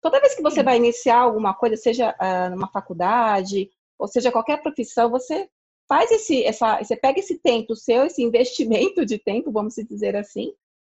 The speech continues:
Speaker 1: pra poder fa-, entender do que você quer, ah, atuar, na verdade, nisso, né? E um segundo passo também seria você fazer qual que é o modelo de negócio,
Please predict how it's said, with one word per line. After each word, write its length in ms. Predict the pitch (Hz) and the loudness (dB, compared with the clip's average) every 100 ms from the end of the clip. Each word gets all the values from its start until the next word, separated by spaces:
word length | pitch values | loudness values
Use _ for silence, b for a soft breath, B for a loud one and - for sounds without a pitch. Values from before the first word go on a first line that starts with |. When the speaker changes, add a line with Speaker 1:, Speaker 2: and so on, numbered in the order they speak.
| _ | _
Speaker 1:
pra 160 | 277 | -4
poder 420 | - 349 262 262 262 | 0 2 4 4 2
fa-, 100 | - | -4
entender 520 | 269 262 320 233 233 | -2 -2 0 2 2
do 120 | 247 | 0
que 160 | 254 262 | -6 -6
você 320 | 262 277 277 | -6 -4 -6
quer, 420 | - 262 247 269 - _ _ - | -4 -4 -2 -4 -8 _ _ -4
ah, 240 | 226 226 | -2 0
atuar, 460 | 233 320 294 285 302 | -2 0 0 0 -2
na 80 | 233 | -6
verdade, 460 | 214 196 190 190 190 | -6 -4 -4 -6 -10
nisso, 320 | 180 180 202 | -10 -10 -8
né? 200 | 202 240 _ _ _ _ _ _ _ _ - | -8 -10 _ _ _ _ _ _ _ _ -4
E 460 | 247 254 254 254 247 | 0 2 2 0 2
um 100 | 285 | 2
segundo 440 | - 277 427 427 | 2 0 0 0
passo 380 | - 247 254 240 | 0 0 0 -4
também 460 | 233 214 220 277 294 | -6 -4 -2 -2 -2
seria 320 | 294 254 262 | -4 -2 -2
você 260 | 262 269 285 | -2 -4 -4
fazer 280 | 285 285 | -2 -2
qual 200 | 285 381 | -2 -2
que 100 | 659 | 0
é 20 | 571 | 2
o 80 | |
modelo 380 | 311 247 233 233 | 4 4 6 4
de 120 | 226 | 2
negócio, 580 | 214 202 196 170 - 185 | -2 -2 -2 -2 -4 -18